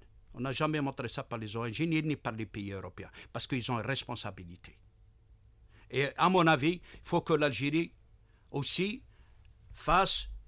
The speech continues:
une communication, il faut qu'elle soit une politique agressive, il ne faut pas qu'elle assume, il faut qu'elle change. Nous avons tous les atouts. Je pense que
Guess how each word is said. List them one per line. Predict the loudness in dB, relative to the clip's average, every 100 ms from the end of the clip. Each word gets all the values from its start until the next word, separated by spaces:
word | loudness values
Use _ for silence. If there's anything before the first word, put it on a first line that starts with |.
| -4
une | 2 2
communication, | 2 -2 0 0 0 -2 -2 -4 -4
il |
faut | -2 -2
qu'elle | 0 -2
soit | 0 0 0
une | -2
politique | -2 -2 -2 -4 -6 -20 0
agressive, | 4 6 6 4 0 -2 -8
il |
ne | -6
faut | -4
pas | 0 2 2
qu'elle | 0 -2
assume, | -2 0 0 -2 -8 -20 -8
il | -2
faut | 2 4
qu'elle | 2 0
change. | 2 2 2 -2 -8 -16 -20 -16 -4
Nous | 0 4
avons | 6 6 4
tous | 4 4
les | 4 4
atouts. | 2 -2 -8 -8 -14 -20 -20 -20 -20 -20 -20 -20 -20 -20 -20 -20 -20 -20 -20 -20 -20 -20 -20
Je | -2 0
pense | 2 2 2 2
que | 2 2 0